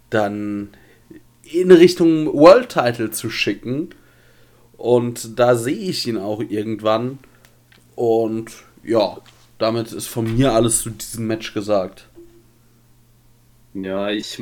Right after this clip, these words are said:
Speaker 2: ich würd da halt noch, äh, hinzufügen, ich persönlich finde,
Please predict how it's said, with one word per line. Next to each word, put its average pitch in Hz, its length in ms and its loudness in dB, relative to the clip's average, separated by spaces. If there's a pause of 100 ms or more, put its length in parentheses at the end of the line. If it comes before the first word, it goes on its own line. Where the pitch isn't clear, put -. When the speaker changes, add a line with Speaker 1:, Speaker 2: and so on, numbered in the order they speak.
(160)
Speaker 2:
ich 117 260 -12
würd 120 160 -6
da 117 180 0
halt 117 300 -4
noch, 113 680 -8
äh, - 280 -18
hinzufügen, 113 760 -12 (360)
ich 139 280 -6
persönlich 131 1080 -2 (480)
finde, 127 720 -6